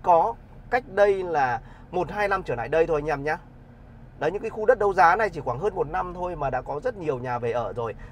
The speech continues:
Và đây nó là những cái khu đất đấu giá đầu tiên tại địa phương.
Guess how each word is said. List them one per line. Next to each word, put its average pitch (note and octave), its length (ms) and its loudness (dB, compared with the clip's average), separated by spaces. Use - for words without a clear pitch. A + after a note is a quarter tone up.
Và E3+ 180 4
đây G#3 360 4
nó E3+ 220 2
là A3 160 4
những E3 100 -4
cái F#3 100 -2
khu G#3 240 -6
đất G3+ 200 4
đấu D#3+ 220 2
giá E3+ 320 2
đầu F#3 300 2
tiên G#3+ 200 4
tại E3 120 -2
địa D#3 140 -4
phương. D#3+ 260 -2